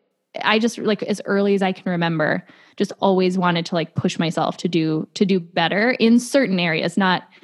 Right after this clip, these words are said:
like, I remember trying different sports and I would, like, quit the moment that I found out I wasn't good at something. Like, if I wasn't immediately good at a sport, I would, like, give up.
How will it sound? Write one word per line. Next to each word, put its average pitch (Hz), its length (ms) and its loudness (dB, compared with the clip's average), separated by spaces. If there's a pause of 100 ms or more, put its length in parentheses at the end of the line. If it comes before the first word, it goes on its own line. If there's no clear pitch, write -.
(380)
like, 185 280 -4
I 208 80 2
remember 196 600 2 (180)
trying 190 280 4
different 180 340 0
sports - 760 -6 (320)
and 190 120 -4
I 180 140 -2
would, 175 140 -6
like, 170 380 -4 (340)
quit - 380 2
the 208 80 4
moment 185 300 4
that 190 60 2
I 196 80 2
found 180 240 0
out 175 120 4
I 175 80 2
wasn't 165 300 -2
good 170 400 -2
at 185 180 0
something. 208 340 0
Like, 214 140 2
if - 60 -2
I 240 100 6
wasn't 254 240 4
immediately 226 460 4
good 202 180 4
at 202 100 4
a 185 60 4
sport, 190 440 2
I 196 100 4
would, 190 100 4
like, 185 160 2
give 180 160 2
up. 170 180 2